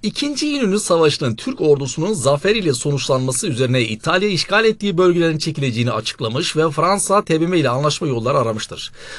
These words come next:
Buna göre İtilaf Devletleri'nin Anadolu politikalarını askeri, siyasi, sosyal alanların hangilerinde yaşanan gelişmelere göre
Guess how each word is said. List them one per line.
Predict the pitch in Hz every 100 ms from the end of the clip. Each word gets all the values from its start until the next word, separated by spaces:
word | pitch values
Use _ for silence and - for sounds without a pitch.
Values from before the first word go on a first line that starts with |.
| -
Buna | 143 208
göre | 254 202 202
İtilaf | 135 120 127 185 208 226
Devletleri'nin | 190 160 147 117 147 -
Anadolu | 113 147 170 214
politikalarını | - 170 156 - 131 117 107 123 -
askeri, | 170 - 131 107 123
siyasi, | - 131 147 156 170
sosyal | - 143 - 180
alanların | 147 131
hangilerinde | 117 165 165 135 113 110
yaşanan | 139 139 139 151 135 104
gelişmelere | 120 127 - 143 143 147
göre | 117 120 139